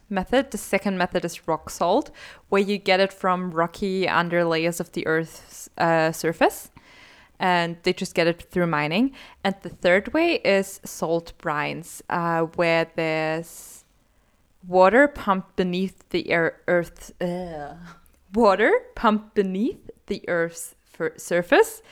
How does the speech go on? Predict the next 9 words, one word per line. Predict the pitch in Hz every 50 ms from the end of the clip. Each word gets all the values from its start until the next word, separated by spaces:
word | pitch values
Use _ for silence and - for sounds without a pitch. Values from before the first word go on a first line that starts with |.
| - - - - _ -
to | - 220 180
dissolve | 190 - - - - 170 165 180 214 269 285 - - - - - - -
salt | - - - 180 170 165 - -
b-, | 185 - - -
deposits | - 214 190 - 180 175 175 175 185 175 - -
that | - 180 170
are | 160 160 160
there, | 156 - - 147 147 147 160 208 269 349 - - - - - - - - - _ _ -
and | 196 185 180 175 175 170 170 170 170 170 170 170 165 -